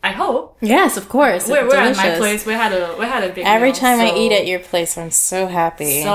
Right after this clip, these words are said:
Speaker 1: uh, granted, our brain is working slower than normal,
Speaker 2: Little
Speaker 1: but, uh, a
Speaker 2: bit.
Speaker 1: little bit, just a little bit,
Speaker 2: <laughs>
Speaker 1: guys. Okay, so let's get back to museums.
Speaker 2: Yeah, yeah, yeah. So,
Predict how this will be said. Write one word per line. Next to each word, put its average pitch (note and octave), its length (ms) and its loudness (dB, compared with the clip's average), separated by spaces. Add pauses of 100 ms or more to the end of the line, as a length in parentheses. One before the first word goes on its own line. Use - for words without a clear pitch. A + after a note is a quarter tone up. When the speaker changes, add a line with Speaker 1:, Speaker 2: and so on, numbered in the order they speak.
(120)
Speaker 1:
uh, F#3+ 680 0
granted, A#3 440 -2
our F3+ 180 -2
brain F3+ 280 -8
is E3 140 -16
working E3+ 300 -12
slower F#3+ 440 -4
than E3+ 160 -8
normal, F#3 360 -2
Speaker 2:
Little D#4 380 2
Speaker 1:
but, A#3 80 -2
uh, - 0 -
a G#3+ 400 0
Speaker 2:
bit. - 20 -2
Speaker 1:
little B4 280 0
bit, A4+ 280 -4
just F#4 120 -2
a D4+ 80 4
little G4+ 180 2
bit, F4+ 280 2
Speaker 2:
<laughs> - 40 0
Speaker 1:
guys. D5 320 -8 (720)
Okay, C#4+ 320 0
so B3+ 140 0
let's D4+ 220 0
get D4 180 -2
back G3 200 -2
to A3 100 -2
museums. F3+ 360 -2
Speaker 2:
Yeah, A3 460 2
yeah, A#3 160 0
yeah. G#3 400 0
So, C4+ 420 2